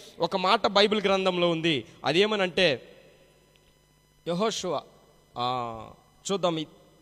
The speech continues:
ఏమనుందంటే, "వ్యభిచారుణులారా, ఈ లోక స్నేహము దేవుని దృష్టికి వైరం" అని మీకు తెలియదా? అంటే దాని అర్థం ఏంటో తెలుసా? చిన్న చిన్న సాకులు చెప్పి, "ఈరోజు ప్రార్థన ఉంది రా బ్రదర్"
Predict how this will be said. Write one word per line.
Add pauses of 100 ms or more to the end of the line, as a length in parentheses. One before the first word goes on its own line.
(340)
ఏమనుందంటే, (1080)
"వ్యభిచారుణులారా, (640)
ఈ
లోక
స్నేహము (220)
దేవుని
దృష్టికి (1000)
వైరం" (560)
అని
మీకు
తెలియదా? (480)
అంటే
దాని
అర్థం
ఏంటో
తెలుసా? (400)
చిన్న
చిన్న
సాకులు
చెప్పి,
"ఈరోజు
ప్రార్థన
ఉంది
రా
బ్రదర్"